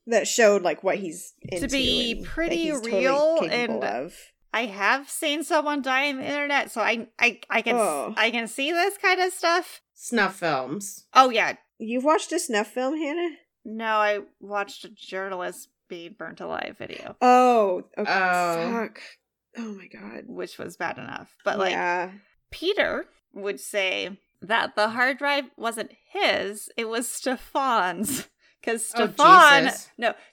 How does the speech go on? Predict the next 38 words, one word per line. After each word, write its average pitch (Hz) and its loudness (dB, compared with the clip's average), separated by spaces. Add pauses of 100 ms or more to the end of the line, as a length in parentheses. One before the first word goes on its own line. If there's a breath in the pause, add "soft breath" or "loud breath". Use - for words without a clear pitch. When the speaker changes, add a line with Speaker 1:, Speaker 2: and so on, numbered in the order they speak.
Speaker 2:
'cause 302 -2
Stefan 285 2
basically 247 -4
lived 202 2
at - 0
R 190 2
M 190 0
L 196 2
Labs. - 0 (160)
'Cause 277 -4
he 285 0
Speaker 3:
Yeah. 294 8 (140)
Speaker 2:
probably - -12
could 427 4
afford 294 6
an 240 -2
apartment 254 6
'cause 233 -8
he 226 -8
wasn't 240 -2
getting 202 -6
paid. 220 0 (380 soft breath)
And 214 -2
so 220 -2
he's 262 2
like, 320 6
Speaker 3:
Yeah. 160 4
Speaker 2:
"Oh, 254 6
Stefan's 269 4
there 294 0
all 208 2
the 196 -2
time. 190 -4
Stefan 214 -2
put 208 -6
those 196 -4
videos 180 -8 (100)
Speaker 1:
Jesus. - -10